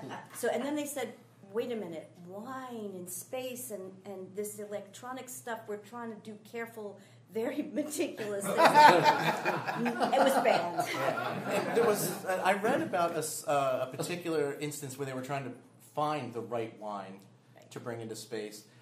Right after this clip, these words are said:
Speaker 3: and they, they had settled on some, you know, California vineyard of a, some cre-, obviously, wa-, it, obviously it wasn't a creamy wine, but they had some creamy or some sort of a name in it like that. There was, however,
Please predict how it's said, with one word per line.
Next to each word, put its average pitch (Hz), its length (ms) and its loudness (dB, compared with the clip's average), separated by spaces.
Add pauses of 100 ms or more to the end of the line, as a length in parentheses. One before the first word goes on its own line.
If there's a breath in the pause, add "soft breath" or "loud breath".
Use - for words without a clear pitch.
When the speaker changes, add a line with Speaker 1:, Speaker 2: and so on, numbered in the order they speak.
(160 loud breath)
Speaker 3:
and 135 200 -4
they, 127 200 -4
they 123 140 -8
had 123 140 -8
settled 120 260 -6
on 120 120 -6
some, 120 340 -8
you 123 80 -10
know, 107 140 -8
California 110 440 -10
vineyard 104 480 -12
of 98 120 -12
a, 95 220 -12
some 110 180 -14 (140)
cre-, 107 420 -14 (380 loud breath)
obviously, 113 360 -6
wa-, 104 100 -10 (100)
it, 107 240 -14
obviously 113 540 -10
it 107 140 -18
wasn't 110 280 -14
a - 100 -18
creamy 113 380 -12
wine, 101 280 -10
but - 120 -18
they 101 80 -16
had 113 180 -14
some 110 160 -14
creamy 110 600 -10
or 98 100 -14
some 107 360 -12 (120)
sort 113 260 -12
of 98 100 -14
a 98 140 -10 (280)
name 110 260 -10
in 98 80 -12
it 90 100 -14
like 98 220 -14
that. 95 240 -10
There 95 120 -14
was, 90 280 -18 (800 loud breath)
however, 156 400 2